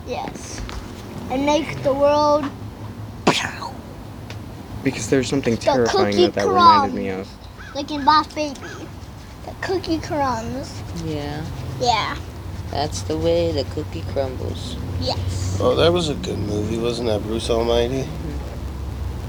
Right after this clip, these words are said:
Speaker 2: Dude, Bruce Almighty is like
Speaker 4: Training Day. That's the, Terry Crews was in Training Day, and he didn't audition for that movie. He was literally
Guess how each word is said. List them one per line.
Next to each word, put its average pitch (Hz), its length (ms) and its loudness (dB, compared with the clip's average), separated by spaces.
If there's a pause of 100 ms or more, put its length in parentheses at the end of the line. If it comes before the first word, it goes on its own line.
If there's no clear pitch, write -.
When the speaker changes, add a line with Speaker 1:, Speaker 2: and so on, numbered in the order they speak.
(440)
Speaker 2:
Dude, 127 200 6
Bruce 120 260 4
Almighty 123 440 6
is 117 140 4
like 214 60 8
Speaker 4:
Training 214 540 10
Day. 139 580 8 (540)
That's 202 380 8
the, 160 480 4 (680)
Terry 185 260 6
Crews 185 380 6
was 151 140 0
in 156 140 6
Training 139 480 6
Day, 107 360 2
and 120 220 0 (720)
he 143 100 2
didn't 185 240 8
audition 160 520 8
for 151 140 4
that 123 200 6
movie. 120 320 2
He 139 100 2
was 127 200 0
literally 143 400 8